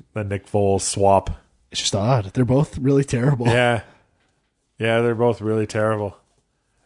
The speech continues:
Speaker 1: It's just been an, an odd, actually, I've, I really enjoyed this N F L season so far.
Speaker 2: Yeah. Even
Speaker 1: Yeah.
Speaker 2: that, the Thursday night games have been good.
Speaker 1: And they're never good.
Speaker 2: And he,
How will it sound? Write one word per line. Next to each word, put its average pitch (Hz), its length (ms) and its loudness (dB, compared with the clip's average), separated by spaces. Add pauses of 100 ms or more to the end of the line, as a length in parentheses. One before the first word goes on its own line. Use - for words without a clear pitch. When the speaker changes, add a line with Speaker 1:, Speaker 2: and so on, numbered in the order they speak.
Speaker 1:
It's 117 160 0
just 196 160 -2
been 226 100 2
an, 120 240 -2
an 120 180 -2
odd, 117 360 0
actually, 160 280 0
I've, 139 100 -2
I 147 80 0
really 160 320 2
enjoyed 117 340 0
this 98 180 -8
N 117 100 -2
F 104 120 -6
L 98 100 -2
season 92 380 -8
so 92 160 -4
far. 85 420 -6
Speaker 2:
Yeah. 156 300 0 (580)
Even 208 340 0
Speaker 1:
Yeah. 151 60 -14
Speaker 2:
that, 160 180 -2 (540)
the 143 120 -4
Thursday 175 400 0
night 175 180 2
games 165 240 2
have 151 100 -2
been 160 140 2
good. 165 320 0 (600)
Speaker 1:
And 131 120 -2
they're 160 140 0
never 131 320 0
good. 87 340 -12 (480)
Speaker 2:
And 165 160 2
he, 262 120 -4